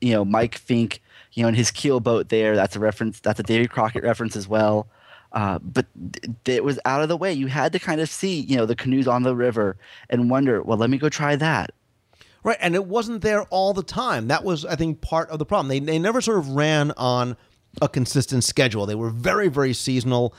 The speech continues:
Speaker 2: Uh, obviously, they closed at dusk as well, so it didn't sort of hit you in the face like, "There's a giant mountain in the back, let me see what's over there." You kind of had to know that they were there, hope that they were running,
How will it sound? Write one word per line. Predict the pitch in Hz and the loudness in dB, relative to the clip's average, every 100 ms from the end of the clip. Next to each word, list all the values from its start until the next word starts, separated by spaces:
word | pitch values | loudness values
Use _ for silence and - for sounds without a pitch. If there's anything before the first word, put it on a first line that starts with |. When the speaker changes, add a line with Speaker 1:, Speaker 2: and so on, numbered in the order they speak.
| - - _ | -16 -20 _
Speaker 2:
Uh, | 113 117 | -2 0
obviously, | 156 180 143 | 0 0 2
they | 139 | 0
closed | 135 - 143 139 - | 0 0 2 2 0
at | 127 - | -6 -2
dusk | 143 131 - | -2 -2 -2
as | 127 117 | -4 -2
well, | 131 131 127 | 0 0 0
so | - 135 131 120 - - _ | 0 2 2 0 -6 -20 _
it | 151 | 0
didn't | 247 247 | 2 0
sort | 196 175 | 2 0
of | 123 | 2
hit | 202 - | 0 2
you | 165 156 | 2 2
in | 151 143 | 2 2
the | 131 | 2
face | - 147 135 113 123 | -2 0 2 0 -4
like, | 113 113 - - | -6 -6 -8 -8
"There's | 127 131 | 0 0
a | 131 | 0
giant | 117 147 139 127 | 0 0 0 0
mountain | 131 123 131 | 0 0 -4
in | 123 | -6
the | |
back, | 113 117 117 | 0 0 0
let | 127 117 | -2 -2
me | 117 | -2
see | - 139 | 0 -2
what's | 131 120 | 0 0
over | 135 143 | 2 2
there." | 120 113 110 - - _ | 2 2 0 -6 -20 _
You | - | -4
kind | 147 214 | -2 0
of | 180 | 2
had | 175 | 2
to | 151 | 0
know | 151 175 | 2 0
that | 170 | 0
they | 156 151 | 0 0
were | 139 | 2
there, | 139 139 143 135 | 0 0 -2 -2
hope | - 170 156 | -4 -4 -4
that | - | -2
they | 139 | 0
were | 131 | 2
running, | 127 139 139 131 123 | 2 0 0 -2 -4